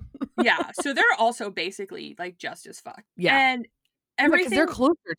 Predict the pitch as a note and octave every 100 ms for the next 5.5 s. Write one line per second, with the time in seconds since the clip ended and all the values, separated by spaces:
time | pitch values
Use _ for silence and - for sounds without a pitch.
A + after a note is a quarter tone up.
0 | - C3+ G#2 - _ _ - C4 G#4 -
1 | - _ _ _ A#3+ G3+ A3 A#3 - -
2 | E4+ C#4+ A#3 _ _ _ _ - A#3+ -
3 | A3 D#3+ F#3 C4+ - - - G#3+ - _
4 | _ _ - - - C4+ B3+ A3+ C4 C#4
5 | - G4 - _ -